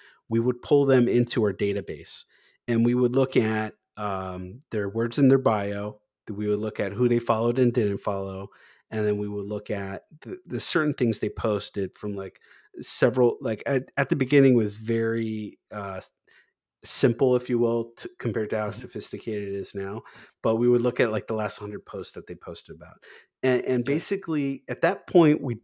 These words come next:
Speaker 1: didn't really know what we were doing with it. But i-, in my Twitter bio, Chris, it says,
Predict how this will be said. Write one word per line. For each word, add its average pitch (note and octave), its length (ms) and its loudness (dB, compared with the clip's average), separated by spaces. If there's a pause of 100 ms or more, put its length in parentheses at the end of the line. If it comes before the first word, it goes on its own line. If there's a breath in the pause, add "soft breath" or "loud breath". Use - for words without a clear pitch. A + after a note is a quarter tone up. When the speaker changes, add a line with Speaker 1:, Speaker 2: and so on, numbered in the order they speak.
Speaker 1:
didn't D3+ 300 12
really C3+ 260 8
know A2+ 220 6
what A2+ 220 2
we G#2 100 -4
were G2 120 -2
doing G#2 320 -2
with B2+ 180 -4
it. B2 220 -2
But G#2+ 240 -2 (500 soft breath)
i-, C3+ 160 2
in C#3 100 4
my C#3 140 8
Twitter D3 340 2
bio, A#2 600 2 (160)
Chris, A#2 280 -2
it G2+ 140 -10
says, G#2 400 -2